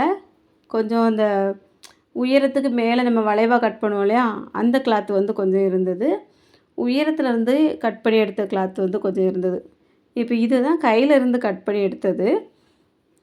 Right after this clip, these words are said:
இதையும் அப்படியே நான் வந்து நல்ல பக்கம் வர்ற மாதிரி எடுத்திருக்கேன். இப்போ இந்த பீஸை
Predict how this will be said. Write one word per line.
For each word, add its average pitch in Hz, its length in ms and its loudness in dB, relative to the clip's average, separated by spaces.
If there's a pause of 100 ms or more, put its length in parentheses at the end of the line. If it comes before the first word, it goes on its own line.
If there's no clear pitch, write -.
(420)
இதையும் 247 320 -2
அப்படியே 254 280 -2
நான் 208 160 0
வந்து 226 160 0 (100)
நல்ல 220 140 0 (100)
பக்கம் 233 260 0
வர்ற 208 160 -4 (120)
மாதிரி 214 200 -2 (760)
எடுத்திருக்கேன். 226 720 0 (1800)
இப்போ 262 200 -4
இந்த 285 180 2
பீஸை 285 260 2